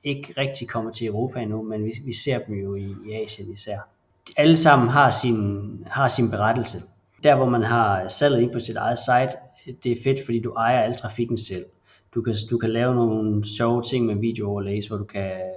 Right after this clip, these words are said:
s-, få hjemmesiden til at skifte, som du præsenterer produkterne. Og der, der er rigtig mange fede ting, man kan lave med det. Men du skal selv have folk derind.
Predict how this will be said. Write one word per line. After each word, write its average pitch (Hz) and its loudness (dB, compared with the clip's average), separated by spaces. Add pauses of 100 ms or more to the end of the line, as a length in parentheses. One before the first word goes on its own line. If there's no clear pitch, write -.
(340)
s-, - -12 (100)
få 113 -4
hjemmesiden 107 0
til 117 -6
at 107 -4
skifte, 110 -4
som 107 -8
du 101 -4
præsenterer 104 -4
produkterne. 107 -6
Og 98 -6 (400)
der, - -6 (140)
der 131 2
er 120 4
rigtig 135 -2
mange 117 -4
fede 120 -4
ting, 127 -6
man 107 -4
kan 107 -6
lave 113 -6
med 123 -2
det. 107 -4
Men 151 2
du 165 0
skal - -4
selv 139 -2
have 127 -6
folk 139 -2
derind. 165 -2